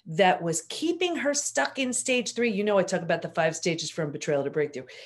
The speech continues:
keeping her stuck in stage three and having her move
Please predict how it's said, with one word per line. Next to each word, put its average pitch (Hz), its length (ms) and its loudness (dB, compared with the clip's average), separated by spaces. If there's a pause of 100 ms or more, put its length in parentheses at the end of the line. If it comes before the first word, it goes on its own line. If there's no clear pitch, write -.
(140)
keeping 330 360 2
her 247 100 2
stuck 302 380 0
in 320 100 -4
stage 277 480 -4
three 139 420 0 (460)
and 190 160 2
having 180 360 2
her 160 200 0
move 143 320 -2